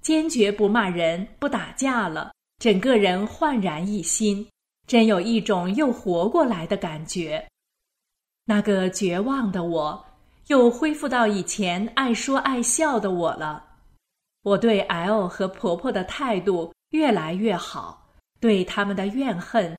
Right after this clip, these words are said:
一下子都抛到九霄云外去了。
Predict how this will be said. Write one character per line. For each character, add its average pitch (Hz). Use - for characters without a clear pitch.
一 214
下 262
子 196
都 208
抛 214
到 196
九 180
霄 202
云 190
外 247
去 185
了。 143